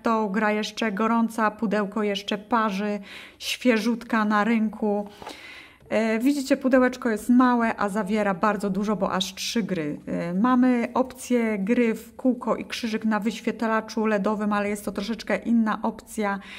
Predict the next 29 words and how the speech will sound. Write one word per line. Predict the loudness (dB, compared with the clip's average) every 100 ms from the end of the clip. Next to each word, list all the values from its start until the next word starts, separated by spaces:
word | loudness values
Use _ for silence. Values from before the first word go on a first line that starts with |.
| -12 -2
niż | 0 0
ta | 0
nasza | 0 0 -2
standardowa, | -2 -2 0 -2 0 0 2 0
którą | -2 -4 -2
znamy, | -2 -2 -2 -2
zobaczycie. | -2 -2 -2 -4 -4 2
Mamy | 4 4 0
też | -2 -4
opcję | -2 -4 -4 -2 -2
kółko | 2 0 0 -2
i | -2
krzyżyk, | -6 -8 -4 -6 -8 -18 -20 -12
taka | -6 -4 -2
gra | 0 0 -2
trochę | -4 -6 -2 -2 -2 -8 -18 -4
retro, | 0 4 2 0 0 2 2
ale | 0 0 0 0
z | -4 -4
pionkami, | 0 2 2 2 2 2 0 -4 -12 -20 -20 _ -6
ale | 0 0
też | 2 0
zupełnie | 0 2 4 4
w | 2
nowej | 2 0
odsłonie, | -2 -4 0 2 2
bo | 2
możemy | 0 0 0
sobie | -2 -4